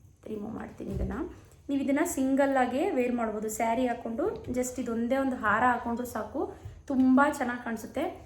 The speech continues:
ನೀವು ಇಲ್ಲಿ ನೋಡ್ತಾ ಇರ್ಬೋದು ನನಗೆ ಯಾವ ಥರ ಕಾಣಿಸ್ತಿದೆ ಅಂತ ಅಂದ್ಬಿಟ್ಟು. ನಾನು ಡ್ರೆಸ್ ಮೇಲೆ ವೇರ್ ಮಾಡಿ ತೋರಿಸ್ತಾ ಇದ್ದೀನಿ ನಿಮಗೆ ನೋಡಿ. ಡ್ರೆಸ್ ಮೇಲೆ ಈ ಥರ ಕಾಣಿಸ್ತಿದೆ, ಸ್ಯಾರಿಗೆ ತುಂಬ ಚೆನ್ನಾಗಿ ಕಾಣಿಸುತ್ತೆ.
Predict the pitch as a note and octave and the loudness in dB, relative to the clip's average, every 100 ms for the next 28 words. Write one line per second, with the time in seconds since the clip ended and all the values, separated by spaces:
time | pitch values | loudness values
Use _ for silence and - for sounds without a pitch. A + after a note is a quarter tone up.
0 | - - B3 B3 A3+ A3 A3 B3+ A3 G#3+ | -20 -6 -4 0 0 -2 0 0 -2 -4
1 | G3 - A#3 A3 G#3+ G#3 G#3 G#3 G#3 - | -8 -8 -6 -6 -6 -6 -8 -10 -12 -10
2 | G3+ G#3 - A3 G#3 G#3 G3 G3 F#3+ - | -10 -10 -12 -10 -8 -8 -6 -8 -8 -2
3 | C#4 A#3 A3 G#3 B3+ C4 B3+ G#3+ A3 A3 | 0 0 -2 -2 -2 0 0 -2 -2 -4
4 | G#3 G3+ G#3 - G3+ G3 G3 F#3+ G#3+ B3+ | -6 -8 -10 -10 -10 -8 -8 -8 -8 -6
5 | A3+ C#4+ - - - - - - - - | -8 -10 -16 -20 -20 -20 -20 -20 -20 -20
6 | - - - - - - - - C4 C4 | -20 -20 -20 -20 -20 -20 -20 -10 -2 -2
7 | B3+ - C#4 C#4 C#4 B3+ B3 B3 A#3+ A3 | -2 -2 0 2 0 0 0 -2 -2 -4
8 | - G#3+ C#4 - B3 A3+ B3+ C4 C#4 B3+ | -6 -2 -2 0 -2 0 0 0 -4 -2
9 | A#3 A#3+ C4 C4+ A3+ A3 A3+ G#3 G3+ - | -2 0 0 0 -2 -4 -4 -10 -10 -12
10 | - C#4+ F#4 | -8 -8 -8